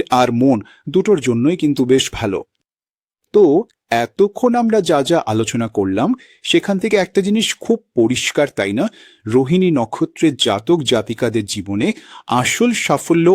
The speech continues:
আর শান্তি আসে একটা বিশেষ ব্যালেন্সের মাধ্যমে।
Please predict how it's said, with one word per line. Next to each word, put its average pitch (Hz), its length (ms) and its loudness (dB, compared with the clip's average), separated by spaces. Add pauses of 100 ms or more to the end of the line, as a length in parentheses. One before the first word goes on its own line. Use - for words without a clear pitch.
(100)
আর 123 180 2
শান্তি 123 540 -2 (100)
আসে 110 360 -2 (380)
একটা 131 240 0 (180)
বিশেষ 127 420 2 (100)
ব্যালেন্সের 120 720 0
মাধ্যমে। 95 460 -4